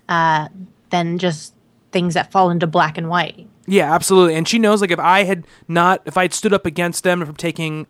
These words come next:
Speaker 2: America away, that, you know, possibly thousands of people would have died. And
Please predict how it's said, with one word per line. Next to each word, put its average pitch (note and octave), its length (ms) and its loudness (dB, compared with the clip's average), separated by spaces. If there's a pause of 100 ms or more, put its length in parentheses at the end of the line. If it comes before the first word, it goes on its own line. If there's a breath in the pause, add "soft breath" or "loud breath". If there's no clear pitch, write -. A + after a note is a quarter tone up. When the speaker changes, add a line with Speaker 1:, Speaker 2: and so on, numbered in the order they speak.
Speaker 2:
America F#3+ 380 0
away, D#3 340 0
that, D3+ 260 -2 (380 soft breath)
you F3 80 -6
know, D#3 180 -2 (140)
possibly D#3+ 640 -2
thousands D3+ 720 -2
of D3 80 -10
people D3+ 280 -6
would C#3+ 100 -4
have B2+ 160 -10
died. - 420 -8
And C#3+ 320 -4